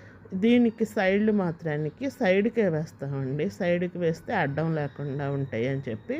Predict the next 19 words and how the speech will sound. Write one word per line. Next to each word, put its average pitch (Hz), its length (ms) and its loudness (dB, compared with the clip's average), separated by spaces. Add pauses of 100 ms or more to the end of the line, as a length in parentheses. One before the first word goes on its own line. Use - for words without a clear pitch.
(440)
మధ్యలోనే 175 520 2
ద్వారాలు 156 500 0
వేసామని 147 540 -2
చిన్న 185 240 0
చిన్న 180 440 0
సైడ్ 165 380 -2
గీతలు 160 420 -4
గీస్తాము. 131 520 -8
నాలుగు 170 380 2
వైపులుగా 160 640 -2 (480)
గీస్తాం 175 420 0
కదండి 156 320 0
సైడ్ 151 280 0
బోర్డర్స్. 143 520 -2 (160)
అలాగా 147 460 -2 (1400)
చూస్తానికి 170 760 0 (240)
చిన్నగా 170 580 2
వేయచ్చు, 151 540 0
కొంచెం 175 380 0